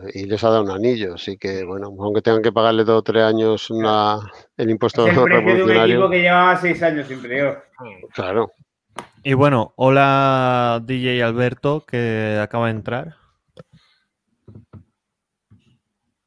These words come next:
Speaker 1: Bueno, entonces, yo, lo que pasa es que yo creo que tienen para firmar nueve millones coma cinco para Tucker y, y, y Drummond,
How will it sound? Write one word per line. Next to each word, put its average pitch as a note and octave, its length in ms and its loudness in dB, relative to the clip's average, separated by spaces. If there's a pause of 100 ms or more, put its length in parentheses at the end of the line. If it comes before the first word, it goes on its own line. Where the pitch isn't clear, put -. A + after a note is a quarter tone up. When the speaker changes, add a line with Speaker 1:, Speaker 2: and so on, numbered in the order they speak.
(1200)
Speaker 1:
Bueno, A#2 280 2
entonces, B2+ 760 0 (1200)
yo, G#2+ 200 -8 (180)
lo A2+ 160 -6
que G#2+ 80 -2
pasa A#2+ 180 2
es C3+ 60 2
que B2 260 4
yo A#2+ 140 2
creo A2+ 140 2
que A#2 100 2
tienen A#2+ 340 2
para A2+ 140 2
firmar G#2 280 -2
nueve B2+ 200 2
millones A#2+ 1040 -2
coma A#2 280 2
cinco C#3 380 -2 (360)
para G2 260 0
Tucker A#2+ 320 0
y, F2 1040 -8
y, - 20 -18 (220)
y F#2+ 140 -10
Drummond, F#2 440 -8